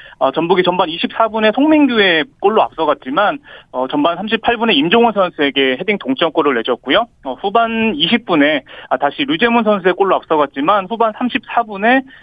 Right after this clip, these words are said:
어, 울산 이청용 선수에게 재차 동점골을 내줬거든요.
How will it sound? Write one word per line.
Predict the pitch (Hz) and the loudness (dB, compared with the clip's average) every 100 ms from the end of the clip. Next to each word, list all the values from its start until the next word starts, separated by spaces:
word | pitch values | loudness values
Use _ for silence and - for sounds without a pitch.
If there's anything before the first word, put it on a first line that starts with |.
| - | -6
어, | |
울산 | 120 143 151 220 | -2 0 0 -4
이청용 | 269 - 247 233 | -2 -2 0 2
선수에게 | 202 165 147 135 135 127 117 | 0 0 0 2 2 0 -2
재차 | 139 151 | -4 -2
동점골을 | 135 143 196 190 165 131 | -2 -2 0 0 2 2
내줬거든요. | 117 139 131 117 113 208 | 0 0 -2 -4 -2 -2